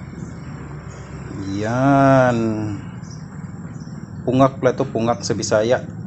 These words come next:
Yan. Yan, oh. Yan, pungak.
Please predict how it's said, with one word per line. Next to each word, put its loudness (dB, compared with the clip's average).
Yan. -2
Yan, -4
oh. -2
Yan, -2
pungak. 4